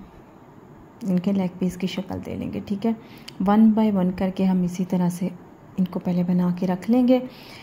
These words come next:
Channel पे आप नए हैं तो video को like कर दीजिएगा, channel को subscribe कर दीजिएगा और bell के button को लाजमी दबा दीजिएगा।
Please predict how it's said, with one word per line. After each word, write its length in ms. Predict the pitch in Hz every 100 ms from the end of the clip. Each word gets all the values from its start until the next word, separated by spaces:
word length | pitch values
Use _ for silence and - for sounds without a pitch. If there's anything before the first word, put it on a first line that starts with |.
| - -
Channel 280 | - 220 226
पे 140 | 233 254
आप 120 | 240
नए 220 | 233 226
हैं 180 | 226 233
तो 100 | 226
video 280 | 208 214 220
को 120 | 220
like 240 | 220 220
कर 140 | 233 226
दीजिएगा, 500 | 220 220 220 220 214
channel 280 | 214 175
को 140 | 175 180
subscribe 460 | 196 196 214 220
कर 180 | 220 220
दीजिएगा 540 | 214 214 214 214 208 208
और 220 | - 190
bell 200 | 180 180
के 140 | 202
button 260 | 226 220 214
को 160 | 202 214
लाजमी 420 | 180 175 - -
दबा 260 | 196 180
दीजिएगा। 560 | 180 185 180 185 185